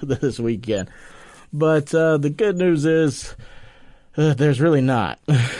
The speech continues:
If you're a Titans fan or a Tampa Bay Buccaneers fan, guys, I'm sorry, the season's over for us. I, I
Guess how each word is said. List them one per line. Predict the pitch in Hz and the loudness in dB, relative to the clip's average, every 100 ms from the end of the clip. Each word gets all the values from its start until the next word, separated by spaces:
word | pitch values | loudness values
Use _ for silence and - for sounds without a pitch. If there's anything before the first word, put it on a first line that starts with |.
| - 156 | -4 -2
If | - 202 - 196 214 208 202 - | 2 2 4 4 4 4 2 2
you're | 196 175 | 2 2
a | |
Titans | 175 143 143 127 - | 2 2 2 -4 -2
fan | 127 127 123 | 2 2 2
or | 120 | 2
a | 117 | 0
Tampa | 139 127 117 | 0 -2 -2
Bay | 120 117 | 0 0
Buccaneers | 104 113 104 107 107 101 | 0 0 0 -2 -2 -4
fan, | 95 98 95 95 95 - - - - - 107 | -4 -6 -6 -8 -12 -18 -20 -20 -20 -14 -2
guys, | 117 117 117 | 2 2 2
I'm | 127 123 | 0 0
sorry, | - 120 120 | 0 0 0
the | 117 | -2
season's | - 127 117 110 | -2 -2 0 -2
over | 101 104 139 | -2 0 -2
for | 98 80 62 | -4 -8 -10
us. | 50 - - | -12 -16 -10
I, | 80 82 | -6 -4
I | 85 | -4